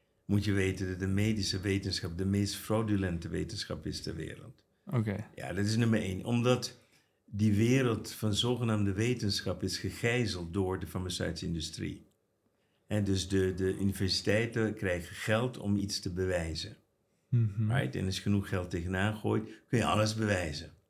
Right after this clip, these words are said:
Speaker 1: Zo simpel is het.
Speaker 2: Ja.
Speaker 1: Er wordt gekneed en getweakt totdat zij het resultaat krijgen dat ze willen. Dus we worden opgevoed binnen een zogenaamde wetenschappelijke frame van denken.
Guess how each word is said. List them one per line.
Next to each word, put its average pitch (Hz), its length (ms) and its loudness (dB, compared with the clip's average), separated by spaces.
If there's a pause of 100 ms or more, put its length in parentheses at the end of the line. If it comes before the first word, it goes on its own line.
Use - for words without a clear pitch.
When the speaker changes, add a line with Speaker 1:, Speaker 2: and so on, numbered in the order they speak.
Speaker 1:
Zo - 140 -4
simpel 104 340 0
is 131 160 -2
het. - 220 -10
Speaker 2:
Ja. 98 180 0
Speaker 1:
Er - 320 -12
wordt 95 160 -2
gekneed 117 600 0
en 95 180 -2
getweakt 120 580 -2
totdat 104 440 2 (320)
zij 104 300 4
het 101 120 0
resultaat 92 440 -2
krijgen 85 260 -4
dat 82 120 -6
ze - 140 -6
willen. 78 220 -8 (580)
Dus 117 300 6
we 113 60 2
worden 123 360 4
opgevoed 107 640 0
binnen 107 440 2
een 101 80 4
zogenaamde 110 760 2
wetenschappelijke 87 920 -2 (360)
frame 104 460 4
van 95 240 -2
denken. 87 540 -4